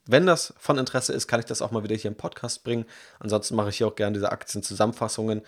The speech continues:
Ausführliche Analysen gibt's dann auf Strategy Invest für jeden, der Lust hat. Das kann man sich auch dreißig Tage lang kostenlos anschauen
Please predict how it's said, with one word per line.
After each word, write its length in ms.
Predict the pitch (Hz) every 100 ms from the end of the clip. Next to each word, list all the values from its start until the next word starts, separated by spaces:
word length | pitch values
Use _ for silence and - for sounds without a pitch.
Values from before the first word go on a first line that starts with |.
| - -
Ausführliche 540 | 117 110 127 110 110
Analysen 380 | 104 95 95 98
gibt's 240 | 104 -
dann 120 | - 101
auf 200 | 101 -
Strategy 540 | - - 101 95 -
Invest 300 | 95 120 135
für 80 | -
jeden, 180 | 110 101
der 80 | 101
Lust 240 | 113 -
hat. 140 | 110 - _ -
Das 140 | -
kann 80 | -
man 100 | 107
sich 140 | 92 95
auch 200 | 90 - - - - -
dreißig 320 | 139 160 160
Tage 240 | 151 143 139
lang 160 | 123
kostenlos 440 | 120 160 - 123 -
anschauen 640 | 127 127 117 117 113